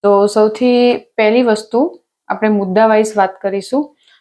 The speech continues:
તો સૌથી પહેલી જે વાત છે એ છે કે તમે, અ, છોકરીને કેનેડા આપણે આવે છે સ્ટુડન્ટ તરીકે, બરાબર? As a student કેનેડા લેન્ડ થાય છે તો સૌથી પહેલા તો આપણે રહેવા માટેની મેઇન વાત હોય કે ભઈ રહેશે ક્યાં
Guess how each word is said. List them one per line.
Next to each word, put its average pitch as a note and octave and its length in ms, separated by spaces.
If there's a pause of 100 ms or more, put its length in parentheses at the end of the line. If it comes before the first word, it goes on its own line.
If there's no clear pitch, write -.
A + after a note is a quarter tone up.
(140)
તો G3+ 60
સૌથી G#3+ 320
પહેલી A3 320
જે B3 140
વાત G#3+ 300
છે A#3+ 420
એ G#3+ 140
છે A#3 340
કે A3 300
તમે, G#3+ 580
અ, F#3+ 280
છોકરીને G#3 580
કેનેડા G3+ 440
આપણે G3+ 320
આવે F#3+ 320
છે G#3+ 140
સ્ટુડન્ટ F#3+ 460
તરીકે, F#3 340
બરાબર? A#3+ 400 (580)
As F#3+ 100
a G3+ 100
student G#3+ 440
કેનેડા G#3 400
લેન્ડ G#3 420
થાય A3 220
છે - 320 (400)
તો G#3 60
સૌથી G#3+ 300
પહેલા A3 240
તો A3 120
આપણે A3 200
રહેવા G3+ 280
માટેની G#3+ 840
મેઇન G#3 500
વાત F#3 440
હોય F3 160 (400)
કે G3 60
ભઈ G#3 200
રહેશે G3 420
ક્યાં G#3+ 360